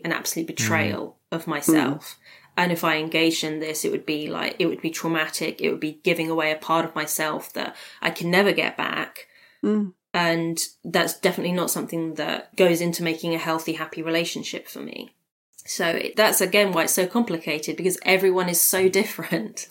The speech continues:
Speaker 2: Mm.
Speaker 3: And it's so common. I mean, I see loads of couples where this is exactly what happens. And it's really interesting to sort of talk to them about how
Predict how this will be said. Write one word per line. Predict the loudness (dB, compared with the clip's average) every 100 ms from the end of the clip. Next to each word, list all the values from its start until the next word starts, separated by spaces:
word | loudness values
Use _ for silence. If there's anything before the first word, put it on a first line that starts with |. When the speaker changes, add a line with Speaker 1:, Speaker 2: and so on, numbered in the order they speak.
| -4
Speaker 2:
Mm. | -2 -2 2
Speaker 3:
And | 2
it's | 4
so | 2 4 4 4
common. | 2 2 4 4 4 -2 -4 _
I | 4
mean, | 6 6
I | 6 4
see | 4 2 4
loads | 6 4 4 -2
of |
couples | -2 -4 0 0 2
where | 4 2
this | 4 2 2
is | 0 0
exactly | -4 0 0 0 2
what | 2 2
happens. | 0 -2 -2 -2 -2 -4 -10 -14 -6
And | 4 6 6
it's | 2 4
really | 4 4
interesting | 4 2 2 0 -4 0 0 0 0
to | 0
sort | 2 0
of |
talk | 2 2 2
to | 2
them | 2 2
about | 4 4 4
how | 2 4 4